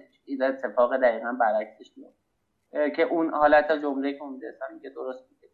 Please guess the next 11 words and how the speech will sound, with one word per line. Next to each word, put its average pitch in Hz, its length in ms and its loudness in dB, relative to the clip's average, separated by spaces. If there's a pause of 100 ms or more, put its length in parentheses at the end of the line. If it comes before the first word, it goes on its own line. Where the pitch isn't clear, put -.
اون - 120 -20
جمله 127 240 -10
تو 135 60 -16 (140)
کمیک 120 240 -18
هم 123 180 -12
خیلی - 300 -20
تکرار - 160 -18 (720)
میاد 262 260 4
اینجا 240 300 4
پیش - 240 -8
عمهه 180 1000 2